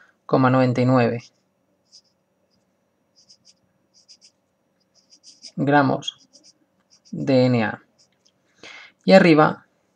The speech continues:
lo otro, mol de Na.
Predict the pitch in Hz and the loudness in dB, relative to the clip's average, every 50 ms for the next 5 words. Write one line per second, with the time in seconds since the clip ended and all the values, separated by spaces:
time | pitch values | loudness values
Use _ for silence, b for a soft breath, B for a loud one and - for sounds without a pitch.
0 | _ _ 147 135 123 107 107 107 107 - - - - _ _ _ - - 139 131 | _ _ -2 0 2 2 2 0 -2 -6 -12 -14 -14 _ _ _ -6 -2 0 0
1 | 107 95 - - - _ _ _ _ _ _ _ _ _ _ _ - - _ - | 0 0 -2 -8 -14 _ _ _ _ _ _ _ _ _ _ _ -20 -20 _ -20
2 | - - _ _ _ _ _ _ _ _ _ _ _ _ _ _ _ _ _ _ | -20 -20 _ _ _ _ _ _ _ _ _ _ _ _ _ _ _ _ _ _
3 | _ _ _ _ _ _ _ _ _ _ _ _ _ _ _ _ _ _ _ _ | _ _ _ _ _ _ _ _ _ _ _ _ _ _ _ _ _ _ _ _
4 | _ _ _ _ _ _ _ - - _ _ - _ _ _ _ _ _ _ _ | _ _ _ _ _ _ _ -20 -20 _ _ -20 _ _ _ _ _ _ _ _
5 | _ _ _ _ _ _ _ 175 151 139 135 131 127 120 113 110 113 110 - - | _ _ _ _ _ _ _ -10 -6 -4 -2 -2 -2 -2 -4 -4 -6 -10 -14 -16